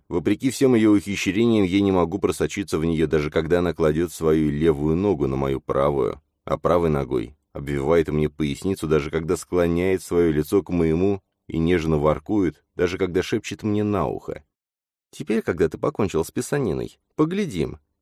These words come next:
не поднимется ли другой твой карандашик?" Нет, что бы она ни делала, я никак не могу попасть в ее плевательницу.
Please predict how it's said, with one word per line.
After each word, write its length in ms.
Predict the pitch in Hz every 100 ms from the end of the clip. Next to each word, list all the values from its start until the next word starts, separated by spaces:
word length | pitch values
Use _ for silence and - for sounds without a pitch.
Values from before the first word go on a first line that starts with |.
| _
не 120 | 127
поднимется 600 | 151 220 196 143 110 -
ли 120 | 101 107
другой 380 | 117 123 117
твой 180 | 107 110
карандашик?" 720 | 113 117 120 110 104 131 - _ _ _ _ _ _
Нет, 320 | 69 64 58 _ _
что 300 | _ - 82
бы 160 | 80 73
она 180 | 69 67
ни 160 | 67
делала, 460 | 65 78 95 78 58
я 240 | 64 69
никак 460 | 87 85 92 113 -
не 160 | 92 85
могу 380 | 82 78 98
попасть 520 | - 71 - 85 - 69
в 60 |
ее 220 | 65 64
плевательницу. 920 | - 67 64 60 - 57 55 - 50